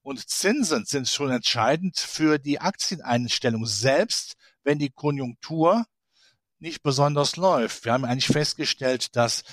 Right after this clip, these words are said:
in den letzten vierzehn, fünfzehn Jahren das eigentlich ja das üppige geldpolitische Umfeld, also niedrige Zinsen,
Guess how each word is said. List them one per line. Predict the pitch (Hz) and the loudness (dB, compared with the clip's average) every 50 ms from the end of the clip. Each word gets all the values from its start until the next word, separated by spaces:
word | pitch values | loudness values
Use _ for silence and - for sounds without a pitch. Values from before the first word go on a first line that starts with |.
| - - _ | -20 -20 _
in | - 113 | -8 -4
den | 113 | 0
letzten | 113 120 120 - - - 131 120 117 113 101 - _ - - _ | 0 0 0 -2 -4 -4 -4 -4 -4 -6 -10 -14 _ -20 -10 _
vierzehn, | - 147 135 - - 131 120 | -2 -2 -2 -2 -4 0 2
fünfzehn | - 135 123 123 - - - 113 107 | 2 2 2 0 -4 -4 -4 -4 -6
Jahren | 98 98 98 104 120 131 151 165 151 - 165 143 - _ | -6 -4 -2 0 0 0 0 -2 -6 -10 -16 -20 -18 _
das | 110 - - - | -12 -12 -12 -10
eigentlich | - 101 107 123 143 135 - 147 147 127 - | -8 -6 -6 -6 -6 -8 -6 -6 -4 -4 -2
ja | - 143 139 135 139 - _ _ _ _ _ _ _ _ _ | 0 0 0 0 0 -2 _ _ _ _ _ _ _ _ _
das | 123 120 113 - - - - _ - | -2 0 0 0 -4 -6 -10 _ -8
üppige | 202 196 - 170 143 113 104 104 92 - _ _ - | -8 -4 -2 -2 -2 -2 -2 -6 -8 -10 _ _ -4
geldpolitische | 113 - 151 - - - 139 143 - - - - | -2 0 0 0 -2 -4 -6 -4 -2 -2 -4 -4
Umfeld, | - 139 165 196 - - - 101 92 90 - _ | -6 -10 -12 -12 -10 -8 -6 -6 -6 -8 -12 _
also | - 113 107 117 | -16 -12 -10 -10
niedrige | 107 107 113 139 160 151 135 131 - | -8 -6 -6 -6 -4 -2 -2 -2 -2
Zinsen, | - - 156 151 147 127 107 101 98 | -2 -2 -2 -2 -2 -4 -4 -6 -8